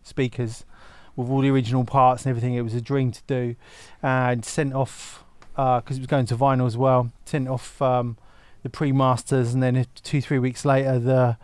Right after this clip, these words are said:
test pressings came back, and I put it on in the studio through the, the same speakers I made it on, and it was, like,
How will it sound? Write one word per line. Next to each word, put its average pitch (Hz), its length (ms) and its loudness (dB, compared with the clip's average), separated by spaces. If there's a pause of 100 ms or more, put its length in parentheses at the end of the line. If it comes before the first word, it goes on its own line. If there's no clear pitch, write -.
(200)
test - 240 -2
pressings 120 460 -4
came 123 240 -4
back, 123 320 -2
and 127 100 -4
I 123 60 -4
put 139 180 -8
it 131 80 -4
on 127 320 0
in 123 120 -2
the 113 60 -2
studio 123 520 0 (420)
through 135 240 0
the, 123 140 -2 (180)
the 135 140 0
same 127 240 2
speakers 127 400 0
I 123 100 4
made 131 240 2
it 127 60 2
on, 123 220 2
and 123 120 0
it 131 160 -4
was, 123 320 -8
like, 127 380 -8